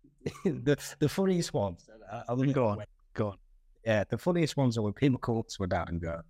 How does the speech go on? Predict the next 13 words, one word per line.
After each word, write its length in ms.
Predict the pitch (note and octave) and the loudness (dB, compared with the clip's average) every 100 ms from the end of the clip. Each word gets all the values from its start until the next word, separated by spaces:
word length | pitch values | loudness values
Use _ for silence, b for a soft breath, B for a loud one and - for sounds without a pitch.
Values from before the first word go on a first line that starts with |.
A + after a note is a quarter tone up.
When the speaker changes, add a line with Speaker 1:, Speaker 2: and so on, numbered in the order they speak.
| _ _ _ - _ _ | _ _ _ -20 _ _
Speaker 1:
"I 140 | A#2+ C3+ | 4 4
don't 160 | C3+ | 4
know 100 | C3 | 2
who 60 | G2+ | 0
you 180 | G2 F2 | -2 -2
are, 220 | D#2 D#2 | -6 -8
but 120 | G2 | -10
someone 340 | - A2+ A2 G2 | -4 0 0 -2
just 280 | - G2+ - | -4 -6 -2
said 140 | G#2 | 0
who 80 | G2 | 0
you 180 | F#2+ F2+ | -2 -2
are, 180 | E2 | -2